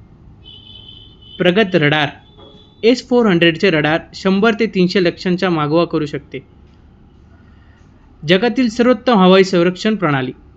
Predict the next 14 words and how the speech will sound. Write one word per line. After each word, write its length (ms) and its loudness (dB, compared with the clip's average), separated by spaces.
एस 220 0
फोर 120 2
हंड्रेडला 320 2
जगातील 380 0
सर्वात 300 0
आधुनिक 380 2
आणि 160 0
प्रभावी 400 2
हवाई 260 0
संरक्षण 500 -6
प्रणाली 340 -2
मानले 300 -4
जाते. 260 -10
भारतासाठी 880 -2